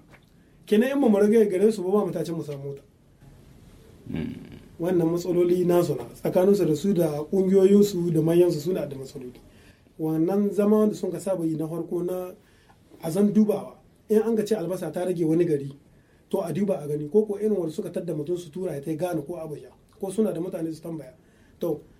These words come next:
Speaker 1: ga wani masayi ya zo gare mu wace mana wallahi kasuwan nan ta hwadi. Haka nan na ko kaka. Mutanen su na wakilan su na su sun ka aza abin su. Sai su faɗa musu gaskiya kasuwan nan wallahi babu ta.
Speaker 2: To ba kwa ganin kamar idan suka rage farashi, <clears throat> eh, za su faɗuwa game da noman da sun kai kasancewar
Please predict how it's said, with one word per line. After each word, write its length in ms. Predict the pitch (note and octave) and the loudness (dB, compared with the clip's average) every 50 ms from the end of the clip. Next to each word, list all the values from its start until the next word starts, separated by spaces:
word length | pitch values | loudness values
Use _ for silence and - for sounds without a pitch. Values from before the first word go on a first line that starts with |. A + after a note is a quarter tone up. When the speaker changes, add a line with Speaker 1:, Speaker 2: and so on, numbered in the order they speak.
| _ _ - | _ _ -10
Speaker 1:
ga 140 | D#3 E3 E3+ | -6 -4 -2
wani 120 | F3+ F#3+ G#3 | 0 0 2
masayi 300 | G#3 G#3+ G#3 G3+ F3 F3 | 2 0 0 0 0 0
ya 120 | F3+ F#3 - | 0 0 -2
zo 120 | G3 F#3+ | -2 -4
gare 180 | E3+ E3 F3 F#3 | -4 -4 -4 -4
mu 120 | F3 D#3 | -4 -4
wace 220 | D#3+ F3 - - D#3+ | -6 -8 -10 -10 -10
mana 180 | E3 E3+ E3 | -10 -8 -8
wallahi 240 | D#3 C#3+ E3 F3 D#3+ | -8 -8 -8 -8 -10
kasuwan 280 | D#3 D3+ - - D#3 D3+ | -10 -12 -14 -12 -10 -10
nan 100 | D3 C#3+ | -10 -10
ta 100 | E3+ E3 D3+ | -10 -12 -10
hwadi. 340 | C#3 F3 F3+ F3+ D#3 D3 C#3+ - _ _ _ _ _ _ _ _ _ | -8 -8 -8 -8 -10 -14 -16 -20 _ _ _ _ _ _ _ _ _
Haka 240 | - G3 G#3 - F#3 | -4 -4 -2 -2 -2
nan 120 | F#3 G3 G3+ | -2 0 -2
na 100 | F3 D#3 | -2 -4
ko 140 | - F#3+ G3 | -6 -8 -8
kaka. 280 | - D3 D3 - - - - _ _ - - - - - - - _ _ | -8 -10 -14 -18 -20 -20 -20 _ _ -20 -20 -20 -20 -20 -20 -20 _ _
Mutanen 400 | G#3 B3 C4+ C#4 A#3 A3+ B3 C4 | -2 0 2 4 4 4 4 4
su 80 | A3 A3 | 2 4
na 80 | A3 A3 | 4 4
wakilan 380 | G#3 G3+ G3+ F#3 F3+ G3+ G3+ - | 4 2 0 -2 0 0 0 0
su 80 | D3+ C3+ | -2 -6
na 80 | - - - - _ - - | -12 -14 -20 -20 _ -20 -18
su 160 | - - A3+ | -6 -4 -2
sun 220 | G#3+ - B3+ B3 A3 | -2 0 0 0 0
ka 160 | A3 G3+ F#3 | 0 -2 -2
aza 180 | G3 G3+ F#3+ C#3+ | -4 -6 -6 -6
abin 220 | C#3+ D#3+ E3 D#3+ | -6 -4 -4 -4
su. 140 | D#3+ - - - _ _ _ _ _ _ _ - | -4 -6 -12 -20 _ _ _ _ _ _ _ -8
Sai 160 | - C4+ A#3+ | -6 -2 0
su 80 | A3 | 2
faɗa 200 | G#3 A3+ A3+ G3+ | 2 2 2 0
musu 180 | G#3 G#3 G3+ F3+ | 0 0 0 -2
gaskiya 460 | G3 G3+ G3+ - A3 G#3+ G#3 G#3 G3+ G3+ | -4 -4 0 2 2 2 2 0 -4 -4
kasuwan 320 | F#3 D3+ - G3+ F3+ E3+ | -6 -6 -6 -4 -4 -4
nan 80 | E3+ E3 | -4 -4
wallahi 260 | D#3+ D#3 E3+ E3 D#3 | -4 -4 -4 -4 -6
babu 220 | D3 D#3 D#3 C3+ - | -6 -6 -8 -10 -12
ta. 100 | - - - - - - | -18 -20 -20 -20 -8 -2
Speaker 2:
To 120 | F3 F3+ | 0 2
ba 160 | F3 G3 G3 G3 | 4 4 4 4
kwa 160 | G3 E3+ D3 | 4 2 2
ganin 280 | D3 D#3+ D#3 D#3 D3+ | 4 2 2 2 2
kamar 260 | D3 D3 B2+ C3 C#3 C3+ C#3+ C3+ C3+ - | 2 2 2 4 2 2 2 0 0 0
idan 260 | C3 A#2+ A#2 B2+ C3 | 0 2 2 2 2
suka 280 | B2+ - C#3+ C#3 - A#2 | 0 -2 -2 0 2 2
rage 260 | A2+ A#2+ A2 A#2+ A2 | 2 2 2 2 0
farashi, 640 | A2 - A#2+ A2+ B2 B2 A#2+ A#2 - A2+ G2+ F2+ E2+ - _ _ - - _ _ _ - | 0 0 2 2 2 2 2 0 -2 -4 -4 -4 -6 -10 _ _ -20 -20 _ _ _ -2
<clears throat> 380 | A3+ - - D#3 - - - - | 0 0 0 0 -2 -6 -4 0
eh, 340 | G#2+ A2 G#2+ G#2 G2+ G2 F#2 | 2 2 4 4 2 2 0
za 200 | - B2 B2+ B2+ | 2 2 2 2
su 140 | - A#2 G#2 | 0 -2 0
faɗuwa 320 | A2+ A#2+ A#2+ - A2 A2 G2+ | 2 2 2 2 2 0 0
game 160 | G#2+ G#2 G#2+ | 0 -2 -2
da 60 | G#2 G2+ | -4 -4
noman 260 | G#2 G#2 G#2+ A2 G#2 | -2 -2 -2 -2 -2
da 60 | G2+ | -2
sun 180 | F#2+ A2 G#2+ G2+ | -4 -6 -6 -4
kai 140 | A2+ G#2+ | -4 -6
kasancewar 840 | G#2+ - G#2+ - A2 F#2+ F2+ - A#2 G#2 G2 G2+ G2+ F#2+ F#2+ F#2+ F#2 | -6 -6 -8 -6 -6 -6 -6 -6 -4 -2 0 0 -2 -2 -4 -6 -8